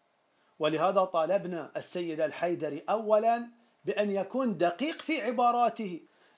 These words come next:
إذا تكلم عن الثواب والعقاب في مسألة القطع عليه أن يتكلم عن الاستحقاق لا عن الوقوع، لا يقول: "العقاب والثواب يدوران مدار القاطع"،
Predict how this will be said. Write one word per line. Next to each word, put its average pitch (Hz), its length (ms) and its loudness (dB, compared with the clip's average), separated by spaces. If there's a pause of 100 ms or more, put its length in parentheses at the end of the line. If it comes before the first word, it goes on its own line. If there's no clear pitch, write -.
إذا 196 240 6
تكلم 202 600 0
عن 180 240 -2
الثواب 185 640 2
والعقاب 180 580 0
في 190 200 -6
مسألة 180 520 -4
القطع 233 500 2
عليه 185 340 -2
أن 175 120 -6
يتكلم 226 800 -2
عن 220 280 -2
الاستحقاق 214 1400 0 (160)
لا 202 320 6
عن 254 260 0
الوقوع، 208 640 0 (380)
لا 233 180 8
يقول: 285 500 6 (100)
"العقاب 247 680 4
والثواب 240 540 2
يدوران 233 600 -2
مدار 226 420 4
القاطع"، 208 500 2